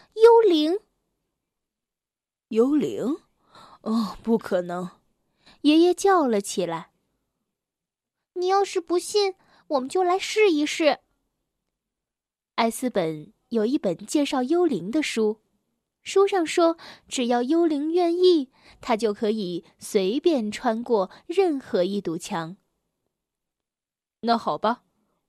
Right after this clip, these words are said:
我们就来试一试吧。”爷爷这么说着，也这么做了。他穿墙走了过去，又穿墙走了回来。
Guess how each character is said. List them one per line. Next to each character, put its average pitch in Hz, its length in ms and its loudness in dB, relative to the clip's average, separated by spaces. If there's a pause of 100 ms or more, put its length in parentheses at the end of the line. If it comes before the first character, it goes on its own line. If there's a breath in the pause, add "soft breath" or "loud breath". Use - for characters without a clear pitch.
(100)
我 196 160 -2
们 214 420 0 (260)
就 170 120 -8
来 135 160 -10
试 330 340 2
一 240 80 0
试 233 220 -2
吧。” 196 280 -2 (1700)
爷 226 220 4
爷 240 420 -2 (100)
这 349 160 0
么 277 120 -2
说 349 280 0
着， 208 280 0 (460)
也 190 180 -2
这 - 120 -8
么 247 140 -4
做 247 400 0
了。 - 240 -18 (1300)
他 339 180 0
穿 349 340 -2
墙 240 380 -2 (240 loud breath)
走 170 320 -2
了 208 120 -8
过 330 280 0
去， 214 300 -6 (420 soft breath)
又 277 180 -2
穿 277 300 -4
墙 214 340 -2 (220 soft breath)
走 151 320 -2
了 277 160 -6
回 165 260 -4
来。 170 260 -8